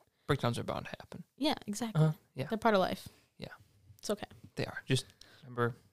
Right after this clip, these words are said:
Speaker 1: alcohol's a good friend.
Speaker 2: <laughs> I don't know about that. I don't think a lot of, I saw, okay, I saw a, another podcast thing. It was just on TikTok,
Speaker 1: Mm-hmm.
Speaker 2: and it was, like, a five-second thing, but it
Speaker 1: Mm-hmm.
Speaker 2: was, like, a girl, and she was just like,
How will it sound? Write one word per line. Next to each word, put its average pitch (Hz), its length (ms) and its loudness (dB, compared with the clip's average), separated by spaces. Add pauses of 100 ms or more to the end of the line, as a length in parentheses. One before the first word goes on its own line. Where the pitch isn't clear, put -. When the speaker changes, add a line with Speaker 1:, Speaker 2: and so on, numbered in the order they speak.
(760)
Speaker 1:
alcohol's 143 420 -4
a 117 40 -6
good 113 160 -6
friend. - 260 -12 (120)
Speaker 2:
<laughs> - 1600 -6
I 285 100 8
don't 370 160 8
know 240 120 8
about 196 180 8
that. 196 240 8
I 226 60 12
don't 302 140 6
think 269 120 4
a - 20 6
lot 233 100 8
of, 220 60 -2 (300)
I 320 80 6
saw, 415 340 10
okay, 247 260 12
I 233 140 8
saw 302 420 6
a, 190 40 6 (560)
another 202 360 6
podcast 196 540 4
thing. 196 260 6 (640)
It 214 80 6
was 220 120 6
just 202 140 4
on 180 120 2
TikTok, 185 500 2 (160)
Speaker 1:
Mm-hmm. 160 100 2
Speaker 2:
and 196 160 0
it 208 80 6
was, 202 100 4
like, 208 120 4
a 196 40 0
five-second 190 520 4
thing, 190 260 4
but 220 120 6
it 254 40 12
Speaker 1:
Mm-hmm. 254 60 10
Speaker 2:
was, 262 120 8
like, 262 140 6
a 247 60 2
girl, 214 420 8
and 220 120 2
she 247 160 6
was 240 180 6
just 240 200 4
like, 233 260 4